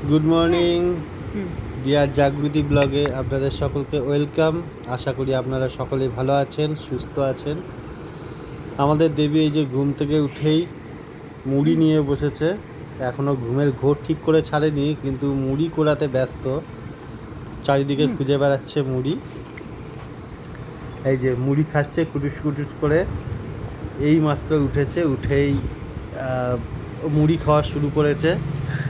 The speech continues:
Speaker 1: আবার হাসিও হচ্ছে ওর। আমিও আজকে যাচ্ছি, অনেক দিন, মানে, এক সপ্তাহ পরে দেবীর সঙ্গে আজকে দেখা হবে, কারণ আগামীকাল আঠাশে আগস্ট দেবীর জন্মদিন, তো আমিও যাব দেবীর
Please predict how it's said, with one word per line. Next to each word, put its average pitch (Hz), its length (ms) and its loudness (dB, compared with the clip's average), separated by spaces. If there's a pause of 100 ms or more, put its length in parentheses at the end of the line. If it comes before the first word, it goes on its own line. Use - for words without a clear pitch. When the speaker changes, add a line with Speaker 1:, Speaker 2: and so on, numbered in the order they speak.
(440)
Speaker 1:
আবার 139 160 4
হাসিও 156 480 2
হচ্ছে 151 420 4
ওর। 170 180 6 (1160)
আমিও 151 360 6
আজকে 151 340 4
যাচ্ছি, 151 580 2 (160)
অনেক 131 280 0 (100)
দিন, 143 300 0 (280)
মানে, 127 340 2
এক 151 220 4
সপ্তাহ 165 460 2
পরে 156 180 4
দেবীর 139 280 0 (120)
সঙ্গে 147 200 0
আজকে 143 200 2
দেখা 131 300 0
হবে, 135 360 2
কারণ 123 200 2 (640)
আগামীকাল 143 680 4 (300)
আঠাশে 139 400 0
আগস্ট 135 360 0
দেবীর 131 300 0
জন্মদিন, 127 560 2 (920)
তো 127 80 2
আমিও 139 320 4
যাব 143 360 4
দেবীর 135 240 2